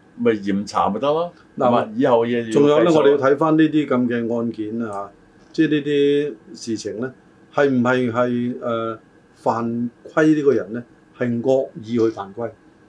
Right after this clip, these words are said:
Speaker 2: 何謂惡意去犯規呢？佢係有預謀，嚇，即係去，呃，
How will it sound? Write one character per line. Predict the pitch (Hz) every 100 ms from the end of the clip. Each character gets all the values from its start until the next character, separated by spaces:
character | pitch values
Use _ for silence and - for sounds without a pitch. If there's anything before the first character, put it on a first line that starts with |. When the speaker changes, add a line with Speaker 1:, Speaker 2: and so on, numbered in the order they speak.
| _ _ _ _
Speaker 2:
何 | - 143
謂 | 147 151
惡 | 170 175
意 | 175
去 | 170
犯 | 143 139
規 | 180
呢？ | 165
佢 | 147 135
係 | 113
有 | 113 127 123
預 | 120 113
謀， | 107 90 - _ _ _ _ _ -
嚇， | 123 107 -
即 | - 190
係 | 156 143 131 139 135
去， | 135 139 - - - - -
呃， | 123 120 120